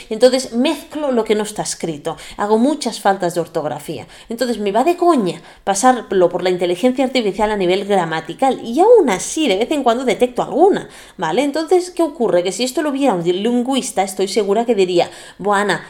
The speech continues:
pues esto seguro que lo ha hecho una inteligencia artificial por esto, por esto y por esto". A mí me pasa con la nutrición.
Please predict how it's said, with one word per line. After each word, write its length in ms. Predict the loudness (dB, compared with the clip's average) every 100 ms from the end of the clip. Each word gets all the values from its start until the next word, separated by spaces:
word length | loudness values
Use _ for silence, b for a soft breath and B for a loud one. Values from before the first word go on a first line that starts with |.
| -6
pues 200 | -4 -2
esto 300 | -6 0 0
seguro 400 | 2 -2 0 0
que 80 | 2
lo 80 | 2
ha 60 | 2
hecho 160 | 2
una 80 | -2
inteligencia 420 | 0 -2 -2 -4
artificial 540 | -2 -2 -2 2 2 2
por 160 | 2
esto, 260 | 2 -2 -4
por 140 | -2
esto 160 | -2 -2
y 40 |
por 160 | -2 -4
esto". 320 | -4 -8 -16 B B B
A 80 | -2
mí 100 | 0
me 140 | 0
pasa 260 | -2 -2 -2
con 140 | 0
la 80 | -2
nutrición. 640 | -4 -10 -6 -4 -4